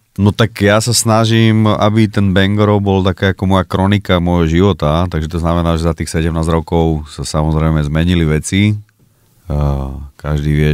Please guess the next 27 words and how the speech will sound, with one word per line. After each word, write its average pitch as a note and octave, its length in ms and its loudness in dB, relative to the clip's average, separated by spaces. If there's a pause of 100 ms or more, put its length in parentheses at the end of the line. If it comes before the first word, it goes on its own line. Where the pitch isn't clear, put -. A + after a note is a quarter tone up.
že C#2 80 -4
som - 240 -12
otec, D#2 400 -4
manžel F2 640 0 (1500)
a D2+ 320 0
ja D#2 160 2
sa E2+ 160 -2
budem E2 220 0
snažiť E2 340 -2
byť D2+ 240 -8
autentický. E2 1200 -2 (1900)
Ja F2 140 -4
som, G2+ 180 0
ako, F#2+ 320 -2
takto, G#2 240 -4
ja E2 100 2
som F#2+ 220 0
autentický F#2+ 640 -2
v - 80 -14
každej F#2 260 2
dobe E2+ 380 2 (480)
a - 80 -8
tento F2+ 400 0
album F2+ 800 0
zrel F2+ 440 2
vo E2 140 -2
mne F2+ 460 0